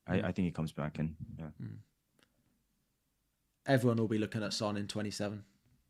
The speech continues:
Speaker 1: Yeah, I agree.
Speaker 2: That's why De Bruyne also works, 'cause then I can just do De Bruyne to Son.
Speaker 1: <laughs>
Speaker 2: 'Cause
Speaker 1: Dude, you need to go for it.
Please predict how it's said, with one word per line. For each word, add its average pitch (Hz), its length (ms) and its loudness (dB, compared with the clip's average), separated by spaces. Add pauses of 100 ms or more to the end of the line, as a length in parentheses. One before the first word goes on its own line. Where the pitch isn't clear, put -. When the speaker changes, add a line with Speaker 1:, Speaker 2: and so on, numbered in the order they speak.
(220)
Speaker 1:
Yeah, 80 160 -8 (240)
I 80 100 -6
agree. 82 40 -4
Speaker 2:
That's 151 320 6
why 196 140 12
De 175 120 8
Bruyne 160 340 8
also 127 280 6
works, 110 420 2 (1000)
'cause - 80 -6
then 127 100 6
I 127 60 6
can 127 100 -2
just 123 120 0
do 127 140 6
De 110 80 0
Bruyne 120 240 2
to 104 80 -8
Son. 113 240 -2 (640)
Speaker 1:
<laughs> 190 180 6 (2500)
Speaker 2:
'Cause 160 200 8
Speaker 1:
Dude, 151 300 6
you 123 60 6
need 170 140 8
to 170 80 6
go 160 180 6
for 101 240 2
it. - 100 -2